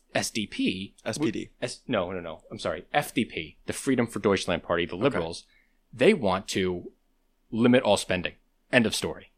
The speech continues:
Speaker 2: Yes.
Speaker 1: They're like the, they're like the, you know, the strict dad who gives you an allowance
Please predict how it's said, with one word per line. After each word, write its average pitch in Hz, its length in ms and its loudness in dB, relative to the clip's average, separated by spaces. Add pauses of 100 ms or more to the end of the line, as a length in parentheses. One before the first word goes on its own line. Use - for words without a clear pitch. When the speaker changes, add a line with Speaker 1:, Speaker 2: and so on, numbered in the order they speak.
Speaker 2:
Yes. - 240 -10
Speaker 1:
They're 127 240 2
like 135 220 0
the, 90 400 0 (200)
they're 123 240 4
like 135 260 0
the, 95 500 0
you 107 100 -6
know, 87 220 -6 (180)
the 98 220 0
strict - 500 -2
dad 98 320 4
who 110 80 -2
gives 101 240 -2
you 107 80 2
an 95 60 0
allowance 82 580 -4